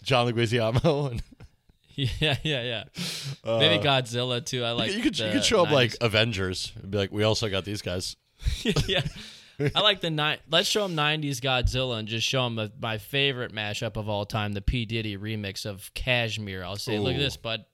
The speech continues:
Speaker 2: Pretty sick song.
Speaker 1: No, you,
Speaker 2: We
Speaker 1: you
Speaker 2: love it. Led Zeppelin."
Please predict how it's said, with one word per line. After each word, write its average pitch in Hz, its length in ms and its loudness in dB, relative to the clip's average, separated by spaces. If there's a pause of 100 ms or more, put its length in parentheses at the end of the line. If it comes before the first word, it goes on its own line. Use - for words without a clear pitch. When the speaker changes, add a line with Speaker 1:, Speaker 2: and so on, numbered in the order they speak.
(560)
Speaker 2:
Pretty 139 240 -4
sick 131 260 -6
song. 139 340 2
Speaker 1:
No, 185 160 8
you, 127 200 2
Speaker 2:
We 120 60 0
Speaker 1:
you 120 40 -2
Speaker 2:
love 131 240 2
it. 127 240 -2
Led 120 180 0
Zeppelin." 120 580 -4